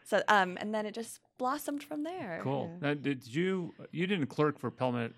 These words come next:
Speaker 2: Judge Pellman at the same time, did you?
Speaker 1: No, so
Speaker 3: No.
Speaker 1: we switched. So when I was here during the school year, she was with,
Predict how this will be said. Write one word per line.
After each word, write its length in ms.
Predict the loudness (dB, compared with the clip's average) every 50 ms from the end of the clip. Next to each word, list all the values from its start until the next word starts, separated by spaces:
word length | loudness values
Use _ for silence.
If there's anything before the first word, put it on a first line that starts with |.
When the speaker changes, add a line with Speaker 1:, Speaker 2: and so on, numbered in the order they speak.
| -6
Speaker 2:
Judge 220 | -2 -2 -2 -2 -2
Pellman 220 | -2 -2 0 0
at 80 | -2 -4
the 80 | -6
same 220 | -4 -4 -2 -2 -4
time, 240 | -4 -8 -8 -8 -8
did 140 | -10 -10
you? 100 | -6 0
Speaker 1:
No, 180 | 2 6 6 6
so 160 | 6 4 2 2
Speaker 3:
No. 60 | 2
Speaker 1:
we 260 | 2 0 0 0 0
switched. 600 | -2 -4 -4 0 2 2 2 2 0 -4 -8 -8
So 240 | -8 -2 2 4 4
when 100 | 4 4
I 220 | 4 6 6 6 6
was 220 | 6 6 4 2
here 320 | -2 0 6 8 8 8
during 180 | 8 8 4 0
the 60 | 0
school 240 | -2 -2 0 2 2
year, 120 | 2 2
she 200 | 2 0 0 -2
was 100 | -2 -4
with, 100 | -4 -8